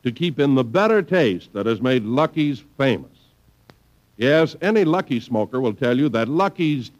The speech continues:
taste better. Not only fresher, but cleaner and smoother, too. That's because fine, naturally mild, good-tasting tobacco goes into every Lucky. As you know, Lucky Strike means fine tobacco.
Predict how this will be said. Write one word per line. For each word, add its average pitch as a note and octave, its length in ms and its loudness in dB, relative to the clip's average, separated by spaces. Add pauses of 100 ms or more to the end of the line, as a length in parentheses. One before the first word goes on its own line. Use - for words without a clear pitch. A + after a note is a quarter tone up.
taste D#3+ 380 0 (100)
better. C#3+ 380 -2 (580)
Not A3 180 2
only D#3+ 200 4
fresher, A2+ 600 -2 (360)
but G2 220 -6
cleaner D#3 460 2
and D#3+ 140 0
smoother, G3 500 0
too. G#2+ 380 0 (800)
That's C#3+ 240 -2
because C#3 500 0 (140)
fine, C#3 580 0
naturally B2+ 480 -2
mild, A#2+ 500 -2
good-tasting C3 640 0
tobacco D3+ 440 -2
goes E3+ 360 2
into F#3+ 260 0
every C3+ 300 -2
Lucky. F#2+ 360 -4 (880)
As F#3+ 200 0
you G#3 120 4
know, A#2 440 2 (240)
Lucky E3 300 -2
Strike C3+ 420 -2
means A2 580 0
fine A#2 440 -2
tobacco. B2+ 480 -4